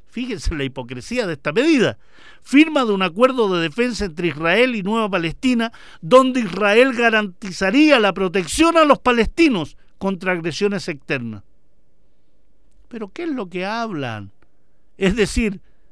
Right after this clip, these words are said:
Israel lo agrede y lo protegería de la propia agresión. Esto es a prueba de imbéciles, sin duda, ¿no? O sea, están convencidos que el mundo es una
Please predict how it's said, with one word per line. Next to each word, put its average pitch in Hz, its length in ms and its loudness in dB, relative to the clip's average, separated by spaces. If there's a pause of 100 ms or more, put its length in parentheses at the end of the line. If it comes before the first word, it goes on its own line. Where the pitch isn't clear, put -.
(220)
Israel 185 540 0
lo 226 120 0
agrede 220 580 2
y 175 100 -6
lo 185 100 0
protegería 185 600 -2
de 208 80 0
la 185 120 -2
propia 233 280 0
agresión. 202 580 -2 (2000)
Esto 202 220 -2
es - 120 -4
a 131 80 -8
prueba 123 280 -8
de 107 100 -8
imbéciles, 123 600 -6
sin 101 160 -18
duda, 101 300 -16
¿no? 208 220 -10 (1800)
O 113 100 -20
sea, 131 220 -10 (1040)
están 165 320 -4
convencidos 160 520 -6
que 139 80 -10
el 113 80 -10
mundo 156 460 -8 (680)
es 147 280 -8
una 117 340 -10